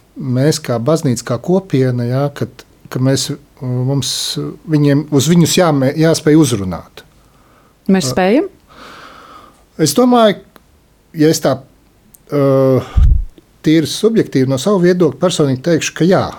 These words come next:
Speaker 1: spējam, bet varbūt vajadzētu variā-, vēl aktīvāk.
Speaker 2: Jautājums, vai tas nozīmē, ka, uh, spēj, un to var dzirdēt tie cilvēki, kas atnāk uz baznīcu, vai arī to var saņemt un dzirdēt tie cilvēki, kas neatnāk uz baznīcu?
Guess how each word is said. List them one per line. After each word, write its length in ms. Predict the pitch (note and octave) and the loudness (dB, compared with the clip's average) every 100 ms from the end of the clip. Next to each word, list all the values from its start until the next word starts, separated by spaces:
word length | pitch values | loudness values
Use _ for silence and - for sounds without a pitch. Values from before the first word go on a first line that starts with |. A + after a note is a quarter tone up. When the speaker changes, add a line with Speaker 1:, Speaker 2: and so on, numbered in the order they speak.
| - - _ _ _ | -18 -20 _ _ _
Speaker 1:
spējam, 560 | - - D#3+ G#3 G3+ E3 - _ - | -10 0 2 4 2 0 -10 _ -14
bet 300 | C#3+ C#3 C3+ | -6 -6 -2
varbūt 320 | F3 E3 D3 | -2 0 0
vajadzētu 420 | D#3+ D#3 C#3+ C3 D#3 | 0 0 0 0 0
variā-, 300 | D3+ C3+ A#2+ | 2 2 0
vēl 260 | C3+ D#3 C3+ | 0 2 2
aktīvāk. 640 | B2+ - F#2 E2 - - - - - | -2 -8 -10 -10 -14 -20 -20 -20 -10
Speaker 2:
Jautājums, 680 | - E3+ E3+ D#3+ D#3 E3 - - | -4 -4 -2 -2 -2 -2 -6 -6
vai 440 | F3 F#3 F3 E3+ | -2 0 0 -2
tas 200 | - F#3 | -4 -4
nozīmē, 540 | G3 F#3+ F#3 F3 F3 E3+ | -2 0 0 0 0 -2
ka, 100 | - | -4
uh, 160 | - D#3 | -6 -8
spēj, 680 | - - G3 F#3 F#3+ G#3 G3 _ _ _ _ _ | -8 -4 -2 0 2 0 -2 _ _ _ _ _
un 180 | - F#3 | -2 -2
to 140 | F3 G3+ | 2 0
var 100 | F#3 | 0
dzirdēt 440 | E3+ G#3 F#3+ F3 | 0 0 0 0
tie 100 | F#3+ | -2
cilvēki, 260 | F#3+ G3 F3+ | -2 -2 -2
kas 140 | - | -4
atnāk 240 | G#3 G3 F3 | -4 -4 -4
uz 80 | F#3 | -4
baznīcu, 520 | F3+ G#3 D4+ E4 C#4 | -2 2 2 2 -2
vai 140 | A#3+ A3 | 0 2
arī 140 | A3 G3+ | 0 -2
to 200 | - G#3 | -2 -2
var 140 | F#3 | -2
saņemt 500 | F3+ - A3 G#3+ F#3 | -8 -4 0 0 0
un 80 | F#3 | -2
dzirdēt 300 | F#3 F#3 F3 | -4 -2 -4
tie 60 | F#3 | -4
cilvēki, 220 | G3+ F3 | -4 -4
kas 80 | - | -2
neatnāk 340 | G#3+ E3+ E3 E3 | -4 -4 -6 -6
uz 60 | |
baznīcu? 440 | E3+ E3+ E3+ E3+ | -10 -8 -6 0